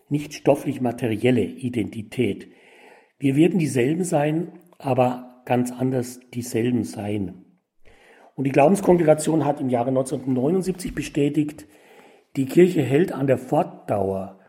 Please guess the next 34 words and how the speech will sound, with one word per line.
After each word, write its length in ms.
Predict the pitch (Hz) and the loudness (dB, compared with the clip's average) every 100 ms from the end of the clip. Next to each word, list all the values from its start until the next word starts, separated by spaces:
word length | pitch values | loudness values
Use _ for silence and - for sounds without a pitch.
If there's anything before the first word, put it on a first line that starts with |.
| _ | _
und 180 | - 143 | -4 0
der 100 | 135 | 0
Subsistenz 760 | 151 180 - 131 - 139 175 160 | 2 0 0 -6 -2 -2 -2 -2
eines 300 | 120 - - | -4 -6 -2
geistigen 500 | 117 151 160 170 135 | -2 -2 -4 -2 -2
Elementes 540 | 113 107 143 156 - | -2 -2 -2 -2 -4
nach 180 | 120 - | -8 -4
dem 160 | 139 | -4
Tod 240 | - 120 - | -2 -4 -4
fest – 520 | - 156 - - - - - - - - - - _ _ _ | 0 0 0 -4 -8 -12 -14 -18 -20 -20 -20 -20 _ _ _
das 380 | 147 127 123 - | 2 2 2 0
mit 220 | 131 127 | 0 0
Bewusstsein 580 | 120 120 175 - 160 139 | -2 0 0 0 0 0
und 220 | 127 107 | 0 0
Willen 260 | 123 190 139 | 2 4 2
ausgestattet 800 | 98 104 - 127 - 110 110 113 | -2 -8 -8 -10 -2 -2 -2 -4
ist, 300 | 151 170 - - - - _ _ _ | -4 -4 -10 -20 -20 -20 _ _ _
so 200 | - 139 | -2 4
dass 180 | 139 | 4
das 220 | - 117 - | 4 -2 0
Ich 380 | 202 214 - | 0 0 -2
des 220 | - 120 147 | -6 -4 0
Menschen 440 | 170 202 185 127 | 0 0 -2 0
weiter 260 | 117 196 175 | 0 0 0
besteht, 520 | 151 - 135 202 - - - _ | -2 -2 -2 -2 -4 -16 -20 _
wobei 380 | 135 131 120 190 | 0 2 2 2
es 160 | 202 | 0
in 100 | - | -2
der 140 | 156 - | -2 0
Zwischenzeit 540 | 185 196 185 156 151 | -2 -2 0 0 0
seiner 200 | 151 127 | -2 -4
völligen 600 | - 139 170 127 - - | -2 -2 -2 -6 -10 -16
Körperlichkeit 720 | - 123 139 156 - - 135 | -2 0 0 -2 -4 -4 -4
entbehrt. 720 | - 151 151 - 120 92 - | -2 -4 -2 -2 0 0 -6